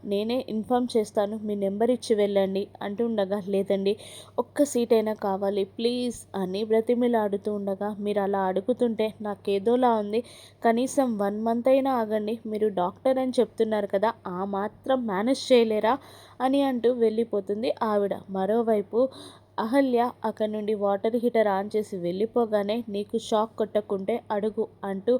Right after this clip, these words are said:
వాటర్ హీటర్ వైర్ని కట్ చేసి, మళ్ళీ స్విచ్ on చేసి, బుజ్జిగాన్ని పర్స్ వెతకమని చెప్పి పంపించేస్తుంది. అహల్యకి షాక్ కొట్టకుండా ఈసారి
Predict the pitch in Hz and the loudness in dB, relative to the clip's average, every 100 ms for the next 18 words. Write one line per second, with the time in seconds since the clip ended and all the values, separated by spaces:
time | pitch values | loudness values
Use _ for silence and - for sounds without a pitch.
0 | - - - 214 214 247 294 277 262 254 | -2 -18 -6 4 4 6 4 4 0 0
1 | 240 190 175 185 208 190 185 180 - 240 | -2 0 -2 0 -4 -6 -4 -6 2 2
2 | 233 262 254 214 202 220 262 - 220 - | 2 -2 -2 -2 0 -2 -2 -4 -6 0
3 | 254 247 240 226 - 269 - - - - | 0 2 2 2 2 -2 -2 -16 -18 2
4 | 208 202 285 294 277 233 247 - _ _ | 2 4 2 4 4 4 -2 -4 _ _
5 | _ _ 220 226 - 226 214 214 226 220 | _ _ 2 2 0 0 2 2 2 0
6 | 202 202 190 185 285 - 277 240 240 233 | -2 -2 -4 0 -2 2 0 2 -2 -2
7 | 208 190 - 185 - - 190 226 233 214 | -4 -4 -8 -6 -8 -8 -4 0 2 0
8 | 196 240 - 220 214 - 226 202 208 220 | 0 -4 -2 0 0 0 -2 2 2 2
9 | 202 208 233 - - _ 262 302 - 254 | -2 -2 -2 -14 -20 _ -2 0 4 4
10 | 226 | 4